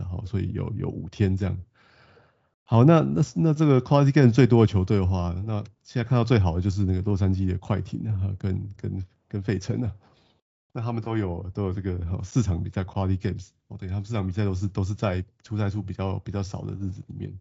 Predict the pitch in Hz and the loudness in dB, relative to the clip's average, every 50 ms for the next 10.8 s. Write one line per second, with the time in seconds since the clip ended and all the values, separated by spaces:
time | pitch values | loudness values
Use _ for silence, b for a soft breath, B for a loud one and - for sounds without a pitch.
0 | b b b b b b b b b b b b b b _ - 95 92 98 110 | b b b b b b b b b b b b b b _ -10 -6 -2 0 2
1 | 123 127 135 135 135 135 127 120 120 120 123 120 120 - 156 - _ _ - 104 | 2 4 6 8 8 8 8 6 4 2 -2 -8 -12 -14 -18 -20 _ _ -4 -2
2 | 92 92 107 117 127 123 135 117 101 90 87 90 107 107 107 110 104 98 110 123 | 0 2 2 4 4 6 6 6 6 4 4 2 2 2 2 2 2 2 2 2
3 | 107 85 92 95 98 110 98 101 98 95 92 90 95 101 98 92 92 95 - - | 2 2 0 0 2 2 2 2 2 2 2 0 0 -2 -4 -6 -6 -6 -8 -8
4 | - 95 - - 95 101 107 107 104 92 92 87 80 85 90 90 - - - - | -10 -8 -4 -2 -2 0 0 0 -2 -2 -2 -2 -2 -2 -2 -4 -4 -6 -8 -6
5 | - - 98 95 98 95 - _ _ _ _ b b b b b b b b b | -6 -6 -6 -6 -8 -12 -14 _ _ _ _ b b b b b b b b b
6 | b b b - 101 92 98 131 135 127 127 147 156 139 131 - _ - - 156 | b b b -4 -2 2 4 6 6 6 6 4 4 2 2 0 _ -2 0 2
7 | 143 - 147 - 123 98 95 113 120 98 92 90 113 107 98 95 101 110 101 92 | 4 4 4 4 4 4 4 4 2 2 0 0 0 0 0 0 0 -2 -4 -4
8 | 92 - 101 98 98 98 98 95 - - 98 104 - 120 107 113 104 101 104 92 | -6 -10 -12 -12 -10 -10 -12 -12 -10 -8 -8 -4 -4 -2 0 0 2 2 2 2
9 | 95 92 92 101 104 101 95 95 - 101 98 92 90 85 98 107 101 101 98 101 | 2 0 0 0 -2 -2 -4 -4 -2 0 0 0 0 0 0 0 2 2 4 4
10 | 110 107 95 - 113 107 101 101 95 92 107 110 - - 92 | 4 4 4 2 2 0 2 0 -2 -2 -2 -4 -6 -6 -6